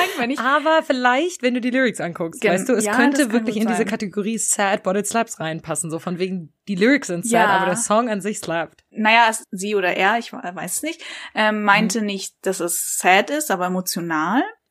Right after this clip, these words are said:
Speaker 2: Ah, okay.
Speaker 1: Sad muss ja nicht gleich emotional bedeuten. Ähm, aber ja, ich find den Tr-, Song trotzdem nice, muss ich sagen. Er hat so ein
Speaker 2: Ich find ihn auch
Speaker 1: Summer
Speaker 2: gut.
Speaker 1: Feeling.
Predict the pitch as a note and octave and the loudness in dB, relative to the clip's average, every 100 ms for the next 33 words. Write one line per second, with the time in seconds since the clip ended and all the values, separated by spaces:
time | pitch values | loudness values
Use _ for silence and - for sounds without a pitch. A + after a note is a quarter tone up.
0 | _ F#3+ A3 A3 G#3+ E3+ E3 D#3 - _ | _ -2 2 2 2 0 -2 -6 -14 _
1 | - - G#3 G#3 G#3+ G#3+ G#3 - G#3 G#3 | -2 4 4 2 -4 -4 -4 -2 -2 -2
2 | F#3+ - F#3+ F#3 A#3 B3 A#3+ B3+ C#4+ D#4 | -6 -4 0 2 0 0 0 0 0 -4
3 | - - - - - G#3 G#3 G#3+ G#3 G#3 | -6 -14 -16 -16 -2 2 2 0 -2 -4
4 | G3+ _ - A3 C4 D#4+ E4+ G3+ A3+ - | -6 _ -8 -4 -2 4 4 4 0 2
5 | B3 C#4 A3+ A3+ _ _ - G#3 G#3+ A3 | 2 4 2 -4 _ _ -4 -2 -2 -2
6 | G3 G3+ - G3+ G#3 G#3+ A3 _ _ _ | -2 -2 -2 2 2 2 -4 _ _ _
7 | - F3+ - D#4+ B3+ A#3+ - G#3 A3 - | -4 0 2 2 2 0 0 -2 -2 0
8 | F#3 G#3 A#3+ A3 - G#3+ G3 G#3+ - E4 | 2 2 2 2 2 0 0 -2 -2 -4
9 | B3+ C4+ A3 G3+ A3+ A#3+ - C4+ C#4 D4 | -2 -2 2 4 4 2 2 2 2 2
10 | D4+ D#4+ E4+ | 2 2 0